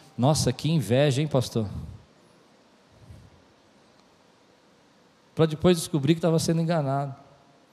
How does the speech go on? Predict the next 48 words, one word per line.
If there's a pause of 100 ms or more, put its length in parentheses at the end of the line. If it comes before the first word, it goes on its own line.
(680)
Porque
você
enxerga. (1160)
E
aí
você
vê
a
pessoa
sendo
enganada
e
você
falou,
mas
ela
só
quer
ouvir
o
que,
o
que
ela
quer
ouvir,
não
adianta
o
que
você
fale. (380)
Tá
entendendo
o
que
eu
tô
pregando?
Eu
tô
conversando
com
alguém
aqui
hoje,
meu
irmão.